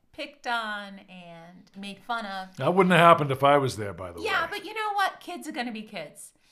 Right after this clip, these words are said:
Speaker 1: And I always sat back and said, in,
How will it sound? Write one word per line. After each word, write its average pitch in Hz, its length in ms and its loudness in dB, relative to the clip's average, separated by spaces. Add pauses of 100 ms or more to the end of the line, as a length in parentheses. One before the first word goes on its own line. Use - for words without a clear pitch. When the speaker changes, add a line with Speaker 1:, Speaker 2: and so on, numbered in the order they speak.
(200)
Speaker 1:
And 262 120 -4
I 240 180 0
always 277 240 -6
sat 254 300 -6
back 214 260 -6
and 214 160 -16
said, 185 420 -12 (120)
in, 208 360 -10